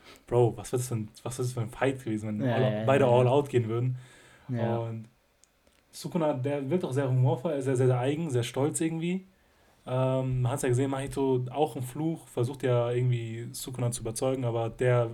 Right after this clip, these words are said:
Speaker 1: äh, handelt irgendwie so eigenwillig und auf so seinen eigenen Interessen.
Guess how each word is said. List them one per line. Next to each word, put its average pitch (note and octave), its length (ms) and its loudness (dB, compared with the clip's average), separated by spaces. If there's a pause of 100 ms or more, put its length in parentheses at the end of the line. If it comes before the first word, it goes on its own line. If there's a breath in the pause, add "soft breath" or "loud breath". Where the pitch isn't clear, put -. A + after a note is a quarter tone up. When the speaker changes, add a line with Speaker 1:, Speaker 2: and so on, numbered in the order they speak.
Speaker 1:
äh, - 260 -16 (100)
handelt C3 200 -2
irgendwie B2 220 4
so A#2+ 80 -2
eigenwillig C#3+ 500 -4
und A#2+ 80 -2
auf A2 120 -6
so A2 80 -8
seinen G#2+ 400 -6
eigenen A#2+ 520 -4 (760 soft breath)
Interessen. B2+ 560 -6